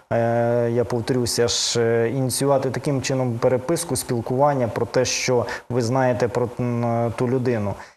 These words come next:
І шахраї не будуть знати таких, е, певних нюансів, і ви самі зробите висновок, чи це,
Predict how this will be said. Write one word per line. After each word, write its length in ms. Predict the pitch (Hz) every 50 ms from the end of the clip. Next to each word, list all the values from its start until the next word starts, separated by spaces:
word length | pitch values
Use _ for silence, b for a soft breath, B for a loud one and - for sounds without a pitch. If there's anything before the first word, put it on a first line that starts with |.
| B _ -
І 880 | - 127 131 131 131 127 127 127 127 123 123 123 120 123 120 120 120 120
шахраї 500 | 120 - - 127 - 143 147 143 143 143
не 100 | 139 143
будуть 280 | 143 147 147 123 123 107
знати 360 | 107 127 131 123 - - 117
таких, 480 | 98 123 113 - 131 113 - - - 123
е, 140 | 117 113
певних 480 | 110 - - 127 120 123 120 110 - -
нюансів, 480 | 127 127 139 151 156 156 151 - 120 113
і 180 | 113 117 110 98 - - -
ви 180 | 120 113 127
самі 280 | 120 - - 127 135 131
зробите 420 | 110 117 120 110 101 113 - 120
висновок, 520 | 120 127 139 123 - - 113 107 107 104 -
чи 160 | - - 120
це, 340 | 98 - - 131 123 117